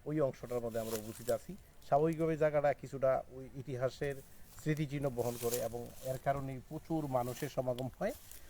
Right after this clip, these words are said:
আর বিশেষত জায়গাটা যেহেতু পাহাড়ের উপরে, হ্যাঁ, পাহাড়ের উপরে, এই কারণে দর্শকদের আসার সময় একটু হাঁপাতে হয়। তো সব মিলে হচ্ছে,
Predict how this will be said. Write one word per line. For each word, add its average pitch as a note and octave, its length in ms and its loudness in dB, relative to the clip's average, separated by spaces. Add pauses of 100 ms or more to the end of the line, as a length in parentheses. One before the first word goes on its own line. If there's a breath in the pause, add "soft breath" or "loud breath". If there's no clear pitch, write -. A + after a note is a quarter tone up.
(140)
আর C3+ 160 6
বিশেষত D3 360 2
জায়গাটা D#3+ 380 8
যেহেতু D3+ 340 4
পাহাড়ের D3 380 8
উপরে, B2+ 320 4 (600)
হ্যাঁ, F#3+ 240 10
পাহাড়ের D3+ 320 8
উপরে, D#3+ 300 6
এই D3+ 60 4
কারণে D#3 360 6
দর্শকদের C3+ 500 4
আসার C#3+ 320 2
সময় D3 320 2
একটু C#3 280 2
হাঁপাতে C#3 420 6
হয়। D#3+ 220 6 (400)
তো F#3 80 4
সব F3 220 8
মিলে G#3 240 8
হচ্ছে, G#3+ 480 4